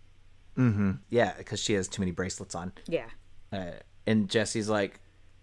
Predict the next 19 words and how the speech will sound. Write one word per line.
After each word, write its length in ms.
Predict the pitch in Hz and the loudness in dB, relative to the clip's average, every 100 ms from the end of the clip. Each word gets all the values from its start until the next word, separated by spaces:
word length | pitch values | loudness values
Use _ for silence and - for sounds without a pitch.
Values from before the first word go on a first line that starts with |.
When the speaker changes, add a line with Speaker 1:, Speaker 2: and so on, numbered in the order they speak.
| - - | -16 2
Speaker 1:
"Well, 160 | 117 | 4
I'm 80 | 127 | 6
gonna 120 | 180 | 6
go 80 | 185 | 8
get 100 | 190 | 8
a 20 | 190 | 8
flat 300 | 208 208 202 | 10 10 8
screen." 480 | - 123 117 113 - | 4 6 6 4 2
And 120 | 104 | 0
then 100 | 101 | 2
she 220 | - 139 | 0 -2
says, 240 | - 101 - | -4 -6 -6
"Oh, 200 | 143 131 | -6 -6
fuck, 380 | - - - - | -6 -6 -6 -8
flat 300 | - 143 - | 0 0 0
screens 280 | - 117 101 | -2 -2 2
are 40 | |
sick. 300 | - - 117 | 2 2 -4
Speaker 2:
Ah. 220 | 101 - | -8 -10